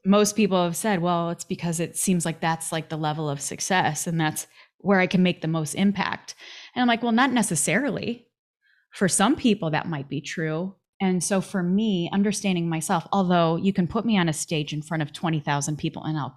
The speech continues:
kill it, I do. It's not my favorite thing to do. And I don't feel the intensity of the experience because I don't see the transformation. I love being in the trenches with people.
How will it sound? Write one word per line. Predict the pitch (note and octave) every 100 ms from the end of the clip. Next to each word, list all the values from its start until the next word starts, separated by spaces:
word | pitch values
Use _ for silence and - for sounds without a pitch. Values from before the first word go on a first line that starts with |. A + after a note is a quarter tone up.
| -
kill | A#3+ G#3
it, | C3 - _ _ _ _ _ _ _ _ D#3+
I | D#3+
do. | E3+ A#3+ D#3 D3 A#3+ - _ _ _
It's | -
not | G3+ A3+
my | F3
favorite | D#3 G3+ C4+ G#3+
thing | - F3+
to | E3
do. | D#3+ A#3 D#4 - - _ _ _ _ -
And | G#3
I | G3+ F#3
don't | G#3 G3+
feel | - - B3 B3+ G3 F3+ F3+ F#3
the | F#3
intensity | E3+ - G3+ G3+ F#3
of | F3
the | E3+
experience | E3 - A#3+ A3+ F#3 F3+ -
because | F3+ - F3+ -
I | F3+
don't | F#3 E3+
see | - - F#3
the | E3
transformation. | - E3+ D#3 - D#3+ D#3+ D#3+ - G#3 A3 G#3+ _ _ _ _ -
I | G#3+
love | A3+ B3 A#3+
being | F#3+ E3+
in | E3
the | D#3+
trenches | D3 F3 D#3 D#3+ D3+
with | D#3+ -
people. | - - - -